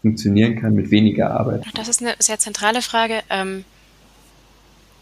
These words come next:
Speaker 2: vielleicht verschiedene Probleme. Also warum gerade müssen wir dieses System um jeden Preis aufrechterhalten? Das ist ja genau, was aktuell versucht wird. Es ist ein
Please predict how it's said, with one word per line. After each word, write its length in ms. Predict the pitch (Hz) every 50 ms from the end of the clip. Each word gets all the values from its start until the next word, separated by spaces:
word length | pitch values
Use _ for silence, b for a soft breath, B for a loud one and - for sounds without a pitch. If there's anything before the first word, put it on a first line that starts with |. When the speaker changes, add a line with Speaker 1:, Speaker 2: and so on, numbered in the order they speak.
| _ _ -
Speaker 2:
vielleicht 180 | - 214 -
verschiedene 260 | - 202 - - 220
Probleme. 380 | 226 - 214 214 233 240 233 -
Also 220 | - - 202 202
warum 400 | 214 214 214 214 240 247 247 240
gerade 340 | 226 226 208 208 208 214 208
müssen 300 | 208 208 214 208 - 208
wir 80 | 208 208
dieses 400 | 214 202 208 196 - - - -
System 500 | - 196 208 - - - 226 233 226 220
um 140 | - 208 196
jeden 280 | 202 233 233 233 226
Preis 440 | 214 - - 196 196 196 190 - -
aufrechterhalten? 680 | - - 208 208 - 202 190 - - 170 170 165 170 -
Das 140 | 175 175 -
ist 100 | - -
ja 80 | 190 185
genau, 220 | 185 185 196 190
was 140 | 185 190 -
aktuell 280 | - - - 190 - -
versucht 360 | 196 202 - 208 - - -
wird. 140 | 190 185 -
Es 120 | - -
ist 120 | 196 185 -
ein 200 | 196 190 190